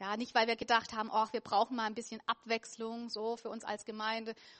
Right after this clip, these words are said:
Und im Fernsehen läuft ja eh nichts Gescheites, da kann man auch gleich eine Gebetswoche machen. Nein, das ist nicht der Grund,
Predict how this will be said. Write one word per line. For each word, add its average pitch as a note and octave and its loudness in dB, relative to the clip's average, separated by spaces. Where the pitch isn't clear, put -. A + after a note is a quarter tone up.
Und A3 -2
im A3 -2
Fernsehen A3+ 4
läuft A3 2
ja A3 -2
eh A#3+ -2
nichts B3 -4
Gescheites, A3+ 0
da G3+ 0
kann A3 -6
man A3 -6
auch - -6
gleich A3 0
eine A#3 -4
Gebetswoche G3 -4
machen. F#3 -6
Nein, G3+ 2
das C4 -6
ist - -12
nicht A#3+ 0
der A3+ 8
Grund, G3 -2